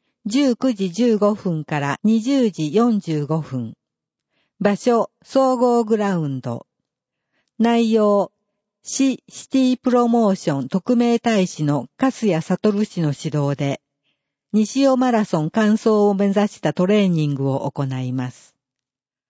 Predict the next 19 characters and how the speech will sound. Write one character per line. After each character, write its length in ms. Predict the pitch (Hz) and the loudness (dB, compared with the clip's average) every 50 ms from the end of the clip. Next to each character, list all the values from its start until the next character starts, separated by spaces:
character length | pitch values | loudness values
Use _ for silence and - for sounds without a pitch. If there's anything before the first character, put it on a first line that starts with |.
| _ _ _ _ _ _ _ _ _ _ _ _ _ _ _ | _ _ _ _ _ _ _ _ _ _ _ _ _ _ _
定 280 | - 254 247 247 247 247 | 0 2 2 4 4 2
員、 360 | 240 226 226 220 214 196 - - _ _ _ _ | 2 2 2 2 0 -2 -4 -10 _ _ _ _
各 340 | - 277 - - 196 160 143 | -2 -2 0 0 -2 -2 -2
三 320 | - - 220 233 233 233 | 0 0 0 2 2 0
十 280 | 220 - 226 214 180 160 | 2 2 0 0 0 0
人、 300 | 147 139 131 123 120 - - _ _ _ | -2 -4 -6 -6 -8 -10 -16 _ _ _
抽 240 | - - 196 185 175 | -4 -2 0 0 0
選。 380 | 170 - - 170 160 156 151 - - _ _ _ _ _ _ _ _ _ _ _ _ _ - | -2 -2 -4 -2 -2 -2 -4 -6 -10 _ _ _ _ _ _ _ _ _ _ _ _ _ -2
費 200 | - 277 262 240 | 0 2 2 4
用、 340 | 196 170 147 135 120 - - _ _ _ _ | 2 2 0 -4 -6 -8 -12 _ _ _ _
一 180 | - 214 202 - _ | -2 -2 -2 -2 _
回 260 | _ - 247 247 247 208 | _ 2 2 2 2 2
五 120 | 214 214 | 2 0
百 360 | 220 226 240 214 - 226 202 | 0 0 -4 -2 0 0 0
円。 300 | 170 143 127 120 113 - - _ _ _ _ _ _ _ _ _ _ | 0 0 -2 -6 -8 -12 -16 _ _ _ _ _ _ _ _ _ _
申 220 | - 226 247 247 254 | 0 2 2 2 0
し 140 | - - - | -2 -6 -4
込 140 | - 240 220 | -2 -2 0
み、 280 | 214 208 202 190 - | 0 0 -2 -2 -6